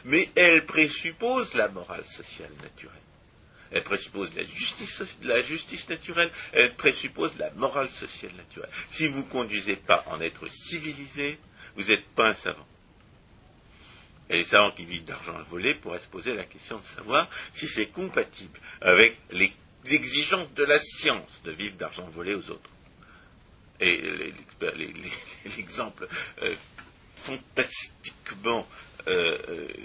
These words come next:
imposteur et pillard du, du réchauffisme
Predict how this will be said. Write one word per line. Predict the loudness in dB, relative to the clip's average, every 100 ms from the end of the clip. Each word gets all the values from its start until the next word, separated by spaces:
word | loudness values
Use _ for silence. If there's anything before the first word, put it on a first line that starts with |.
| -12
imposteur | -8 -10 -4 4 4 4 4 8 10 8 4 -18 -6
et | 0 0 0 -8
pillard | -10 -2 6 8 10 6 4 -12 -16 -10
du, | -8 -6 -10 -12
du | -8
réchauffisme | 4 4 6 2 -2 -6 -8 -8